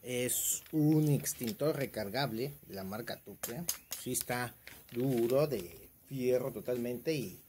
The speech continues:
pues, ¿cuál es su función? Apagar fuegos. Bueno, vamos a hacer una reseña. ¿Y para qué lo queremos? Se lo vamos a adaptar a nuestro buggy.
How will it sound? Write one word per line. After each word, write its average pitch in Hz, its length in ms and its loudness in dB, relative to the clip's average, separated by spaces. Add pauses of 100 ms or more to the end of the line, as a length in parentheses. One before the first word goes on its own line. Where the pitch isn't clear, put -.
(160)
pues, - 340 -10 (380)
¿cuál 160 180 6
es 160 60 8
su - 160 12
función? 190 340 6 (220)
Apagar 117 480 0 (340)
fuegos. - 460 -6 (400)
Bueno, 196 280 0 (680)
vamos 180 240 8
a - 20 6
hacer 165 220 2
una 165 160 6
reseña. 180 440 6
¿Y 156 100 -2
para 139 220 4
qué 196 80 4
lo 202 120 6
queremos? 165 400 4
Se - 280 -6
lo 120 120 2
vamos 160 240 4
a 139 60 2
adaptar 135 500 6 (240)
a 151 160 2
nuestro 147 480 4
buggy. 123 360 2